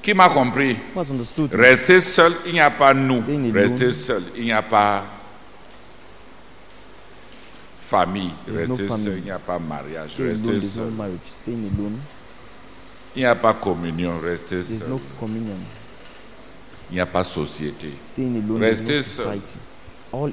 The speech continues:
Speaker 1: Il n'y a
Speaker 2: alone.
Speaker 1: même pas gouvernement. Rester
Speaker 2: There's
Speaker 1: seul.
Speaker 2: no government. All alone.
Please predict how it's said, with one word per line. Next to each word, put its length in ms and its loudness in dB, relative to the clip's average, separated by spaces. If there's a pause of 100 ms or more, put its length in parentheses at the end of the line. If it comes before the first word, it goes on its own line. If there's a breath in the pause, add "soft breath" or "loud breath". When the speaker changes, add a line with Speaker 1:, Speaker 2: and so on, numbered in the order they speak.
Speaker 1:
Il 80 -6
n'y 180 -2
a 40 0
Speaker 2:
alone. 80 0
Speaker 1:
même 140 -2
pas 120 -2
gouvernement. 600 -10 (280)
Rester 400 -6
Speaker 2:
There's 60 -6 (180)
Speaker 1:
seul. 80 -6
Speaker 2:
no 140 -4
government. 480 -10 (420)
All 120 -6
alone. 480 -6